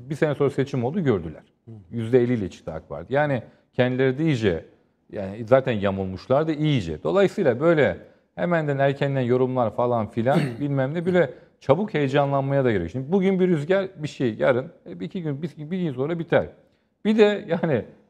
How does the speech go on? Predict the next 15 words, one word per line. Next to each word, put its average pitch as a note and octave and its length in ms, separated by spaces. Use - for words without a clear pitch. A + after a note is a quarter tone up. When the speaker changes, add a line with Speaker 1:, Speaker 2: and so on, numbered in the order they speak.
Speaker 1:
ki B2 120
be-, C3+ 180
biz D#3+ 200
kazanamayacağını C#3+ 680
düşünüyoruz. E2+ 440
Nasıl D4+ 240
kazan-, F3 380
bu - 40
kadar D#3+ 320
yani C#3 360
C A#2 220
H C3+ 100
P'li C#3+ 240
bir A#2 160
adayın G#2 340